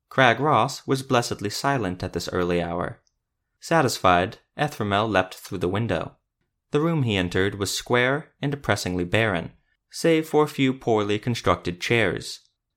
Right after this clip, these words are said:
Ethramel closed the window's curtains and ascended the room for any traces of power. There were none. "Perhaps this Yana is far more devious," the sorcerer thought. He spent the next hour carefully inspecting every inch of the meeting room.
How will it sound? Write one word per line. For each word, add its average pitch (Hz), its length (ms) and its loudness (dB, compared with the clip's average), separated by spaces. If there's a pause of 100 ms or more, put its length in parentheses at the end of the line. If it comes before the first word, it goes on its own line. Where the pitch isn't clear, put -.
(240)
Ethramel 110 460 2
closed 131 480 0
the 139 80 4
window's 139 320 2
curtains 95 580 -2 (240)
and 131 80 4
ascended 139 460 2
the 165 100 4
room 104 300 2
for 135 160 0
any 135 140 4
traces 95 400 0
of 85 100 -8
power. 113 480 -2 (500)
There 101 120 4
were 123 180 2
none. 90 320 -2 (640)
"Perhaps 160 480 2
this 117 180 -4
Yana 120 320 2
is 131 160 -4
far 120 220 2
more 113 180 0
devious," 113 840 -2
the 107 80 -2
sorcerer 90 440 0
thought. 95 380 2 (540)
He 123 80 -2
spent 143 240 0
the - 40 0
next 156 300 0
hour 101 340 4
carefully 143 480 2
inspecting 113 640 0
every 131 280 0
inch 101 180 0
of 95 140 -2
the 98 80 0
meeting 110 320 0
room. 87 260 -2